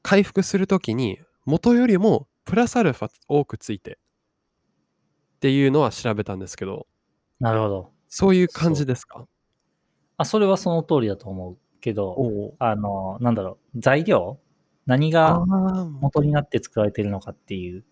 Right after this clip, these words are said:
Speaker 2: のはどうでしょう？
Speaker 1: え、タンパク質じゃないんですか？
Speaker 2: あ、タンパク質ではあるんだけど、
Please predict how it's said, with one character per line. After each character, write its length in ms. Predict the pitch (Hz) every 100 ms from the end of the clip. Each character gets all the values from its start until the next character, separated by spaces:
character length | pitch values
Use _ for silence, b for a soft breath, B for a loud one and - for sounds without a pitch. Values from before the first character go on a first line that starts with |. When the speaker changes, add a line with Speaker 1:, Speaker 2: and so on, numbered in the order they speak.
| _ _ _ _ _ 127
Speaker 2:
の 140 | 107
は 240 | 92 90 - _ _ _
ど 120 | - 104
う 40 |
で 80 | 92
し 100 | -
ょ 160 | 90 - _ _ _ _ _ _ -
う？ 60 |
Speaker 1:
え、 100 | 139 -
タ 80 | 151
ン 60 |
パ 100 | 147
ク 120 | 180 165
質 240 | - 120
じ 60 | 107
ゃ 60 |
な 60 | 110
い 40 |
ん 40 | 95
で 60 |
す 120 | -
か？ 140 | - - _ _ _ _ _ _ _ _ -
Speaker 2:
あ、 80 |
タ 140 | 160 214
ン 60 |
パ 120 | 220 226
ク 120 | 214
質 260 | - -
で 120 | 131 151
は 440 | 110 104 107 -
あ 60 | 123
る 100 | 123
ん 60 |
だ 120 | 104
け 100 | 95
ど、 320 | 98 98 92